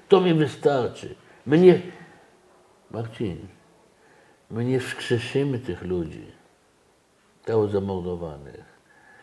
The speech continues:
My możemy wskrzesić o nich pamięć, chociaż pamięć im się należy.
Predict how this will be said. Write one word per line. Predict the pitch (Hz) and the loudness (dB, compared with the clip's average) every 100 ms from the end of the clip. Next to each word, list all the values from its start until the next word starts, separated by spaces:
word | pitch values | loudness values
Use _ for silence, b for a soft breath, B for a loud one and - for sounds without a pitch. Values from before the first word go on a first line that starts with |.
| b b b | b b b
My | 104 | -4
możemy | 120 139 131 | 2 2 2
wskrzesić | - - 151 160 180 143 135 | 0 2 6 6 4 -2 0
o | 135 | -2
nich | 127 - | -2 -6
pamięć, | - 135 120 92 82 | -2 0 0 -2 -6
chociaż | 135 - 147 | -6 -2 -2
pamięć | - - 143 156 160 127 104 | -4 -8 2 6 6 4 0
im | 85 82 | -8 -8
się | 95 | -8
należy. | 92 87 87 73 - | -6 -6 -6 -8 -12